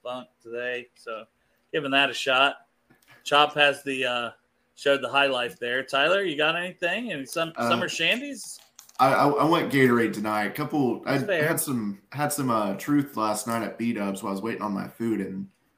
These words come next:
Speaker 2: uh, it's messing with my sinuses this
Speaker 1: Just didn't
Speaker 2: uh,
Speaker 1: go
Speaker 2: two
Speaker 1: well.
Speaker 2: days.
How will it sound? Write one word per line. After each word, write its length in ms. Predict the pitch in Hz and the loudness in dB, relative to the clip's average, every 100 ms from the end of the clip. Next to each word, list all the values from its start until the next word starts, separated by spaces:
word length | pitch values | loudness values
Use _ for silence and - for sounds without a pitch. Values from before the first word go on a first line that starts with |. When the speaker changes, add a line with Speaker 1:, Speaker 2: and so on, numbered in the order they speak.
| _ _ - | _ _ -10
Speaker 2:
uh, 120 | 95 - | -10 -8
it's 200 | - - | -10 -4
messing 300 | 123 123 113 | -2 -2 -2
with 140 | 110 110 | -4 -4
my 120 | 98 | -4
sinuses 600 | 101 120 110 98 98 95 | -2 -2 -2 -4 -6 -8
this 120 | - | -8
Speaker 1:
Just 160 | 113 - | -10 -2
didn't 280 | 151 120 120 | -2 0 0
Speaker 2:
uh, 40 | |
Speaker 1:
go 100 | 123 | 0
Speaker 2:
two 60 | 107 | -2
Speaker 1:
well. 80 | 107 | -4
Speaker 2:
days. 140 | 107 | -8